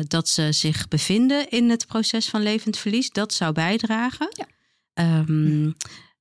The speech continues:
Speaker 1: is dat iets wat alleen sociaal professionals op hun netvlies zouden moeten hebben? Of geldt het bijvoorbeeld ook voor huisartsen? Of,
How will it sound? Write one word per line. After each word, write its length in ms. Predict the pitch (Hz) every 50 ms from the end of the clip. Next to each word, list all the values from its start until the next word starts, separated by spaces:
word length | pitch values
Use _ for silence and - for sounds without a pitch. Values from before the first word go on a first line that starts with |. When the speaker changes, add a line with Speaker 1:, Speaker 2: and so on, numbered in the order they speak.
| _ _ _ _
Speaker 1:
is 240 | - 247 277 269 -
dat 180 | - 240 208 -
iets 360 | - 247 233 - - - -
wat 180 | 202 190 - -
alleen 260 | 185 175 190 190 180
sociaal 340 | - 180 160 - 165 151 143
professionals 800 | - - - - - 262 285 - - 285 277 277 269 - - - -
op 220 | - 247 - -
hun 200 | 214 226 214 214 214
netvlies 420 | 220 220 - - - 226 208 -
zouden 260 | - 208 202 196 202
moeten 240 | 202 202 - 196 175
hebben? 240 | 175 190 185 196 -
Of 100 | 190 -
geldt 280 | - - 196 202 196
het 80 | - 196
bijvoorbeeld 360 | 190 180 - 190 185 185 -
ook 80 | 190 185
voor 140 | - 196 180
huisartsen? 1300 | 170 190 214 214 214 214 202 - - 185 196 196 190 - - - 196 190 190 190 190 190 185 180 190
Of, 340 | - 180 175 - - -